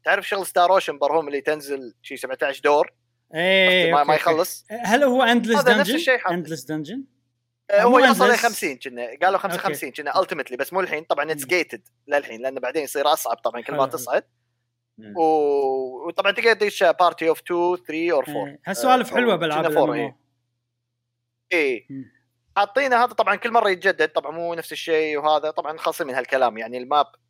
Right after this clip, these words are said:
Speaker 1: مو ثابتة.
Speaker 2: مم.
Speaker 1: و-، والوحوش يصيرون أصعب مع الوقت.
Speaker 2: مم.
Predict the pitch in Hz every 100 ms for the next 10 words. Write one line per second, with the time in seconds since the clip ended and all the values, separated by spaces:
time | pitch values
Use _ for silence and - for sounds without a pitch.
0 | - 143 - 151 131 - 131 - _ -
1 | 139 117 _ _ - 220 _ _ _ _
2 | _ _ _ _ - 175 165 156 151 143
3 | 139 135 156 151 143 127 _ 170 156 196
4 | 175 151 170 175 170 165 147 139 131 143
5 | 147 143 - - - 135 123